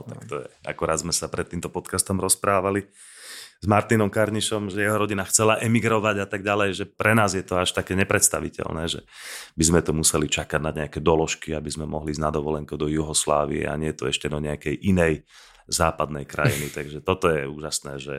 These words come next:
Speaker 1: ja bývam v Devinskej, takže chodím sa bicyklovať do Rakúska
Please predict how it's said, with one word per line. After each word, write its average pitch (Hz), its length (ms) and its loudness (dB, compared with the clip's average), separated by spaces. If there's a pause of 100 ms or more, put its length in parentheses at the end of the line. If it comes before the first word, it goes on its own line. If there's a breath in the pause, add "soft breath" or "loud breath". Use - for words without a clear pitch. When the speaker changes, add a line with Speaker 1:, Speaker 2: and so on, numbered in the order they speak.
(220)
Speaker 1:
ja 76 180 -2
bývam 80 320 -2
v 67 80 -10
Devinskej, 80 480 -4
takže 73 320 -10
chodím 82 320 -2
sa 76 160 -6
bicyklovať 76 580 -8
do 76 120 -6
Rakúska 78 840 -4